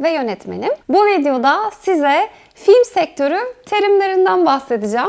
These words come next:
Bence eğlenceli bir video olacak. Çünkü sektör dışındaki insanlar ya da sektöre yeni giriş yapan, ilk kez sete gidecek insanlar bu jargondan haberdar değiller.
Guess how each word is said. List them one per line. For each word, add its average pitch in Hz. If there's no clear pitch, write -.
Bence 359
eğlenceli 339
bir 285
video 190
olacak. 196
Çünkü 339
sektör 311
dışındaki 285
insanlar 214
ya 233
da 247
sektöre 240
yeni 233
giriş 226
yapan, 220
ilk 294
kez 233
sete 240
gidecek 202
insanlar 226
bu 381
jargondan 294
haberdar 320
değiller. 247